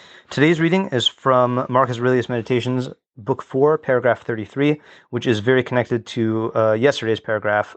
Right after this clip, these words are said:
thirty-two. And pardon me ahead of time for my mispronunciations of these Romans names.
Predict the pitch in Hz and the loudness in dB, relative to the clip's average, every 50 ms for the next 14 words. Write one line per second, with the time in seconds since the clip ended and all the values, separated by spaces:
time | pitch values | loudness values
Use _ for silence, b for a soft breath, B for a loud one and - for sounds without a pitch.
0 | - _ - 127 113 107 101 - - 110 107 - _ B B B B B B B | -20 _ -10 -8 -8 -8 -10 -8 -8 -10 -10 -10 _ B B B B B B B
1 | B B B B - 117 113 117 123 127 - _ - - 151 143 139 127 131 123 | B B B B 0 2 2 2 2 0 -6 _ -2 -2 0 0 2 0 0 0
2 | 120 - 135 127 120 113 - 127 117 117 113 113 113 113 117 113 - - - 120 | 0 0 0 -2 -2 -2 -4 -6 -4 -2 -2 -2 0 -2 -2 -6 -6 -6 -6 -6
3 | 110 101 - 120 113 104 - 117 110 101 113 123 113 110 101 104 110 107 101 92 | -6 -4 -2 -2 -2 -2 -2 -4 -4 -2 -2 0 0 0 -2 -2 -4 -4 -4 -2
4 | 104 110 110 107 107 101 101 95 90 104 104 107 110 110 110 - - | 0 0 0 0 0 -2 -4 -6 -6 -8 -8 -8 -10 -10 -12 -12 -14